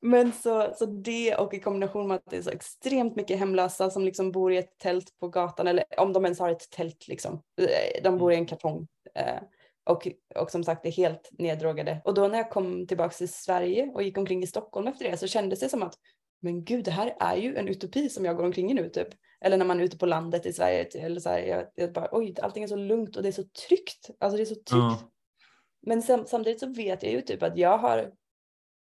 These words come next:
Speaker 1: bott i den här världen som jag nu ser som en utopi. Men
Speaker 2: Mm.
Speaker 1: att jag har bott i fina hus men mått dåligt, liksom.
Speaker 2: Jo.
Speaker 1: Eh.
Speaker 2: Ja, men exakt det jag menar. Alltså man,
Speaker 1: Ja.
Speaker 2: man mår dåligt även i frånvaro av, eh,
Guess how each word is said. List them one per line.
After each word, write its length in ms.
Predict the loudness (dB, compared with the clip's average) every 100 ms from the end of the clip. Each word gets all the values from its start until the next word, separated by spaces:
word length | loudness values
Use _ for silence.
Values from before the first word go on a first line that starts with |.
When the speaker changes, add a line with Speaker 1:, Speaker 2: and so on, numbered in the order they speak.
| -10 -6
Speaker 1:
bott 280 | -8 -6 -4
i 40 |
den 140 | -2
här 400 | 0 2 2 -2 0
världen 500 | 2 4 2 -2 -2
som 180 | -2
jag 100 | 0
nu 140 | 2 0
ser 180 | 0 -4
som 140 | -4
en 60 | -6
utopi. 440 | -6 -4 0 0 -2 _ _ _ -4
Men 120 | 4
Speaker 2:
Mm. 180 | 6 4
Speaker 1:
att 60 | 4
jag 100 | 4
har 400 | 4 0 0 -4 -8 -16 -18 -20 _ _ -14 -4
bott 260 | -2 -2 -2
i 100 | -4
fina 360 | 0 4 4 4
hus 500 | 2 -2 -10 -14 -18 -18 -6
men 280 | 2 2 4
mått 200 | 0 0
dåligt, 440 | -4 -4 -8 -16 -8
liksom. 360 | -4 -4 -6 -12 _ -2
Speaker 2:
Jo. 40 | 4 4
Speaker 1:
Eh. 160 | 4 -2 -12 _ _ _ _ -4
Speaker 2:
Ja, 100 | 2
men 140 | 2
exakt 260 | 2 0 2
det 120 | 2
jag 100 | 2
menar. 480 | 2 2 0 -2 -6 _
Alltså 160 | -4 0
man, 120 | 2
Speaker 1:
Ja. 60 | 4
Speaker 2:
man 120 | 6
mår 140 | 6
dåligt 340 | 6 4 4 4
även 220 | 2 2
i 20 |
frånvaro 460 | 0 0 2 4 4
av, 280 | 4 4 2
eh, 140 | 0